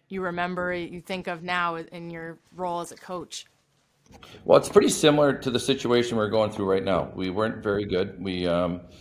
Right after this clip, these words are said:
Speaker 2: uh, I got traded here, and we had a little bump at the deadline because they moved some guys out, moved some guys in, and I think just there was a little more energy.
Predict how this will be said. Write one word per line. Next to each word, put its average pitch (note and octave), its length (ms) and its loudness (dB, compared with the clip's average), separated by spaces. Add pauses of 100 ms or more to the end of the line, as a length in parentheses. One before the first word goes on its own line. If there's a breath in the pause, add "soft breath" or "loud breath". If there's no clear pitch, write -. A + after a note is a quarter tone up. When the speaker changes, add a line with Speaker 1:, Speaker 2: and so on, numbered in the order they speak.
(760 loud breath)
Speaker 2:
uh, F2 360 2
I G2 80 0
got G2 160 -2
traded G2+ 320 0
here, G2 640 2
and F2 640 -2
we G2+ 100 -2
had F#2+ 80 2
a F#2+ 40 2
little G#2+ 200 2
bump F#2 380 2
at F2 100 -4
the E2+ 80 -4
deadline F2 540 0
because - 880 -8
they E2+ 240 -8
moved F#2 200 -4
some E2+ 140 -10
guys E2 240 -2
out, F2 180 0
moved E2+ 160 -6
some E2+ 120 -8
guys D#2 260 -2
in, D#2 140 -4
and D2 120 -4
I D2+ 40 -4
think D#2 160 -8
just - 160 -14
there D#2 80 -8
was D2+ 80 -10
a D#2 40 -6
little D#2 140 -6
more D#2 160 -4
energy. D2+ 360 -6